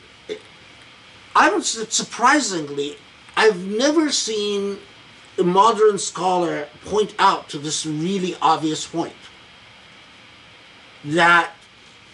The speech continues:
the, the Quran took an oppressed people and said, "Settle there," but it doesn't say anything about,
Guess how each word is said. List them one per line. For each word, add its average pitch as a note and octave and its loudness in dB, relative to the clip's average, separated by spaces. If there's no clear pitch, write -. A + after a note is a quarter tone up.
the, E3 0
the G3 4
Quran A3+ 4
took - -2
an G#3+ 2
oppressed G#3+ -2
people D#3+ -4
and F3 -2
said, F#3 0
"Settle B3+ 2
there," A2 -12
but G3 -2
it F3 2
doesn't B3+ 0
say F#3 0
anything F3+ -2
about, D#3 0